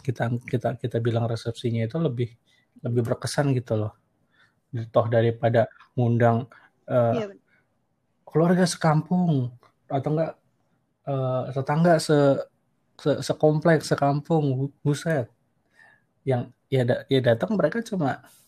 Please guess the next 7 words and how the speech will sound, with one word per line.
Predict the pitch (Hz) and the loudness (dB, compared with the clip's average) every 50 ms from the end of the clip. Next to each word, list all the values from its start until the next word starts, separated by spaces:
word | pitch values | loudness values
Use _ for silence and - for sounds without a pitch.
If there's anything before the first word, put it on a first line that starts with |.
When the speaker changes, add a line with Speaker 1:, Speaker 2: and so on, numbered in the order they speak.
| _ _ 139 | _ _ -2
Speaker 1:
nyalamin | 127 120 113 113 110 110 110 117 117 117 117 117 117 117 | -2 -2 -2 -2 -4 -4 -4 -2 -2 -2 -4 -4 -4 -4
gitu. | 117 117 113 117 - 120 117 113 113 113 - - - - - _ _ _ _ _ _ _ _ _ | -4 -6 -6 -6 -6 -4 -2 -2 -4 -6 -8 -12 -20 -20 -20 _ _ _ _ _ _ _ _ _
Ya | - 160 185 202 - - _ - | 0 0 0 0 -2 -8 _ -2
sebenarnya, | - 190 160 160 175 202 226 269 - - | 2 4 6 8 8 8 8 6 2 0
sebenarnya | - 208 202 220 247 285 277 - - | -2 0 2 2 2 2 0 -4 -2
apa | - 196 - - | -2 -2 -2 -2
ya, | 208 - | -4 -6